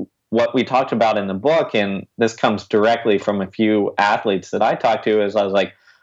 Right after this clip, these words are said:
"What happens when it really hurts during a race? Like, what do you do?"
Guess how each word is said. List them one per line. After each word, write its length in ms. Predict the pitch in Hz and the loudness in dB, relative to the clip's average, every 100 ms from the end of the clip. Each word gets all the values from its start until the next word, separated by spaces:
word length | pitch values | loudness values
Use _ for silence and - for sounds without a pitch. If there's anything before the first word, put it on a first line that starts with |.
| _ | _
"What 160 | 123 156 | -2 0
happens 460 | 151 139 143 110 113 | 0 0 0 -4 -2
when 140 | 104 | -2
it 100 | 101 | -2
really 680 | 104 107 113 139 131 110 95 _ _ | -2 0 2 2 2 0 -4 _ _
hurts 520 | - 127 135 - - - | -4 0 0 -2 -10 -2
during 340 | 110 104 95 | 0 0 -2
a 60 | 92 | 0
race? 340 | 123 107 - | 0 0 -4
Like, 180 | 98 101 | -4 0
what 160 | 113 | 0
do 60 | 127 | 0
you 140 | 101 | -2
do?" 440 | 95 110 131 - | 0 0 0 -2